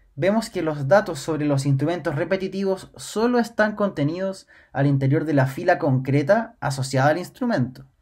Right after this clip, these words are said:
aun cuando esta fila también lleva el nombre del evento original. El analista debe tener esto claro,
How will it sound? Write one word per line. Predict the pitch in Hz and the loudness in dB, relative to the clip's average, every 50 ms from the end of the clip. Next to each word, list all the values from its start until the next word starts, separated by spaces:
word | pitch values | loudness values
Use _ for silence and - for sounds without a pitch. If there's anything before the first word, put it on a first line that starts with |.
| _ _ _ _ _ _ _ | _ _ _ _ _ _ _
aun | - 131 135 143 | 0 4 4 4
cuando | 139 151 147 143 139 | 6 6 6 6 6
esta | 139 135 135 135 | 4 4 2 0
fila | 135 139 156 160 156 | 0 0 0 0 2
también | 135 143 131 127 127 131 135 143 | 2 4 4 4 4 4 4 4
lleva | 147 147 147 147 | 4 4 4 4
el | 139 135 135 | 6 6 6
nombre | 135 131 135 143 147 165 156 | 6 6 6 4 4 4 4
del | 143 131 | 4 4
evento | 123 120 123 135 135 131 | 4 4 4 2 2 0
original. | 123 127 117 - 113 113 113 101 - - _ _ _ _ _ _ _ _ _ _ _ _ _ _ _ _ - - _ - | 0 -4 -4 -4 -2 -2 -4 -4 -6 -12 _ _ _ _ _ _ _ _ _ _ _ _ _ _ _ _ -20 -16 _ -6
El | 120 120 | -4 -2
analista | 117 117 120 139 135 135 - 143 | -2 0 0 0 0 2 2 2
debe | 135 131 135 135 | 4 4 4 2
tener | 131 123 123 120 | 2 0 -2 -2
esto | 123 131 - 127 | -4 -6 -6 -4
claro, | 131 135 151 151 127 113 - - | 2 4 4 4 4 0 -4 -8